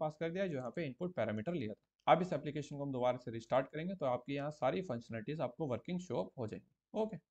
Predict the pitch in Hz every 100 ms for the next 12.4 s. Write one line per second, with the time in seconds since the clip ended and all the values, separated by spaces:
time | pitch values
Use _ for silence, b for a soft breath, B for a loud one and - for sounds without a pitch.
0 | _ _ _ 151 139 135 131 135 120 120
1 | 110 135 175 175 165 165 165 127 113 127
2 | 120 127 170 170 160 160 160 165 127 -
3 | 117 110 117 113 151 165 160 - 156 151
4 | 143 139 - - 135 196 185 175 147 139
5 | 131 131 123 127 127 127 120 120 - _
6 | _ 185 185 170 165 170 165 123 113 120
7 | 110 - 135 117 110 110 107 104 143 -
8 | 147 165 190 196 123 139 180 147 117 107
9 | 127 180 139 113 107 104 107 _ _ -
10 | 151 139 135 135 135 120 117 170 190 190
11 | 180 180 170 170 170 170 - 117 113 -
12 | 110 110 175